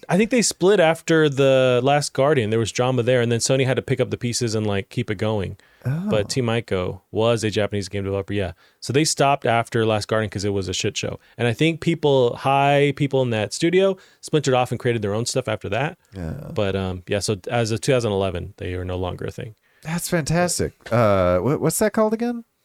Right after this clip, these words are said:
Speaker 1: That is called Pray to the Gods.
Speaker 2: Pray to the
Speaker 1: It's, it's on
Speaker 2: Gods.
Speaker 1: Steam. I wanna say it's still, like, early access or beta,
Speaker 2: Come
Speaker 1: but
Speaker 2: on, I'm gonna put that down. That looks
Speaker 1: Yes.
Speaker 2: fun, and
Speaker 1: Yeah, I'll
Speaker 2: it,
Speaker 1: text
Speaker 2: it
Speaker 1: you again,
Speaker 2: does
Speaker 1: too.
Speaker 2: a little bit to, uh,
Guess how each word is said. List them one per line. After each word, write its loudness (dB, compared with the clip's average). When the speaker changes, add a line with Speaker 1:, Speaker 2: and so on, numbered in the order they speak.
Speaker 1:
That 2
is 0
called 0
Pray 4
to -2
the -4
Gods. -4
Speaker 2:
Pray 4
to 4
the 4
Speaker 1:
It's, 2
it's 6
on 4
Speaker 2:
Gods. 0
Speaker 1:
Steam. 2
I 4
wanna 4
say 4
it's 0
still, 2
like, 2
early 2
access 0
or 0
beta, -2
Speaker 2:
Come -6
Speaker 1:
but -4
Speaker 2:
on, -14
I'm -20
gonna -16
put -16
that -6
down. -4
That -4
looks 2
Speaker 1:
Yes. -4
Speaker 2:
fun, -6
and -6
Speaker 1:
Yeah, 4
I'll 4
Speaker 2:
it, -2
Speaker 1:
text 0
Speaker 2:
it 2
Speaker 1:
you 0
again, 4
Speaker 2:
does -2
Speaker 1:
too. 0
Speaker 2:
a -2
little -2
bit -2
to, -4
uh, 0